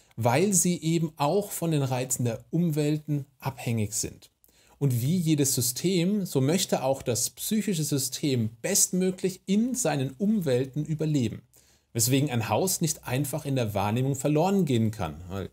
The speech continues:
wenn ich dann das Haus nicht sehen würde und ich würde mit, äh,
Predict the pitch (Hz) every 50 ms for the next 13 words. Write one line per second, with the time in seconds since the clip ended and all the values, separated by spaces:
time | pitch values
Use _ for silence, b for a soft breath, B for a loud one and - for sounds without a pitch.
0 | _ _ - 107 110 110 113 110 - - 113 110 110 107 107 113 107 - 117 135
1 | 135 - 160 147 - 147 143 143 147 147 143 123 117 113 - 120 117 117 120 120
2 | 120 120 B B B B B B B B B B 117 113 110 - - - - 120
3 | 113 110 117 113